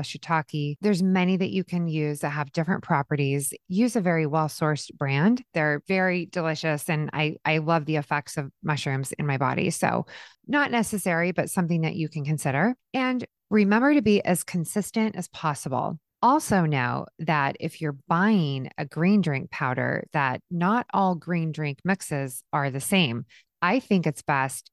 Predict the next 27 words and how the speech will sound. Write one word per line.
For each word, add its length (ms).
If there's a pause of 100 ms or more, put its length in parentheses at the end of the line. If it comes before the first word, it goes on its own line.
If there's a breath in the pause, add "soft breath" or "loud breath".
to 300
gather 320
your 200
ingredients 680
and 140
make 200
your 220
own. 320 (420 soft breath)
Here's 400
what 200
to 100
watch 240
out 240
for 320
if 220
you 220 (120)
do 560 (240)
go 260
toward 360
the 60
green 260
drink 260
mixes. 640 (260)
Watch 320
out 240
for 340
non-organic, 1000